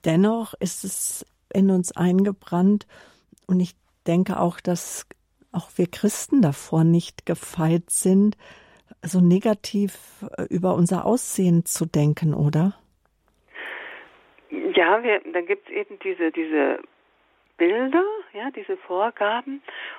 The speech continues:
Speaker 2: Und das Problem ist, wenn wir uns daran orientieren, ohne es wirklich zu reflektieren. Ja, und,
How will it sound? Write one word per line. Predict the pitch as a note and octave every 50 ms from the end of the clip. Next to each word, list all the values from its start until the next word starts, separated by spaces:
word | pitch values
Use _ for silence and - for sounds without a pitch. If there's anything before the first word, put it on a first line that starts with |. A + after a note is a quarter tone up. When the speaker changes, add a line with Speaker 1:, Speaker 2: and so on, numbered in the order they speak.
| - -
Speaker 2:
Und | F#3 F3 A3
das | A3 -
Problem | - - F#3 F3+ - F#3 F3+ F#3+ G#3 B3 B3+ -
ist, | A3 G#3+ -
wenn | G3 G3+ G3+ G#3+ G#3+
wir | G3+ G#3 G#3 G#3 G3+ - - - - - - _ _
uns | - G3+ G3 - -
daran | - - - - - F#3+ G3 F#3 - _ _ -
orientieren, | G#3 G3+ G3+ G3 F#3+ F#3 F#3 - - G#3+ A3 A#3 B3 B3 A3
ohne | - G#3+ A3+ A#3 A#3+ A3+
es | - - -
wirklich | A3 A#3+ C4 C4+ - A3 - -
zu | - G#3+
reflektieren. | - G#3+ G#3+ G#3+ - - F#3 F#3 F#3 _ - - - E4 E4+ D4+ - - D#3 C#3+ C3+ C3 - _ _ _ _ _ _ _ _ _ _ _ _ _ _ _ _ _ _ -
Ja, | F#3+ F#3 G#3 - - - - - - - - - - - - F#3+
und, | F#3+ F#3+ F3 -